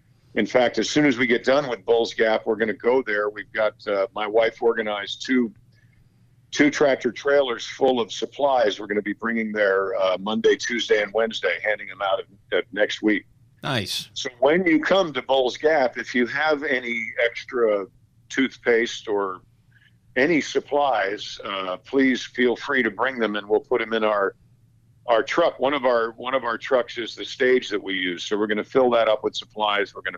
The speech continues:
Speaker 1: fill two other semis up with supplies and bring 'em there. But anyway, all that to say that I had great relationships with country music,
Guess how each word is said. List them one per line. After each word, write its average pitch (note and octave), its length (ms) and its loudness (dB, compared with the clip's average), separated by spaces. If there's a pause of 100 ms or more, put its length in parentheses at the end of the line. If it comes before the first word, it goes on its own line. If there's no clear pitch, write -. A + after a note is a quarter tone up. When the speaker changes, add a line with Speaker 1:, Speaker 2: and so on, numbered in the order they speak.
(100)
Speaker 1:
fill G#2+ 180 2
two A2+ 280 0
other G2+ 300 0
semis F#2+ 480 -4
up F#2 140 0
with F2+ 120 -10
supplies F#2 500 -2
and - 120 -20
bring F#2 180 -6
'em E2+ 100 -12
there. D#2 160 -10 (1000)
But B2+ 260 2
anyway, D#3 340 4
all D#3+ 220 0
that F3 220 0
to C3 100 -6
say D3+ 320 0
that C#3 120 -2
I B2+ 120 0
had C#3 240 -2
great D3+ 280 -4
relationships C3+ 840 -4
with A#2 180 -8
country C3 340 -2
music, A#2 360 -2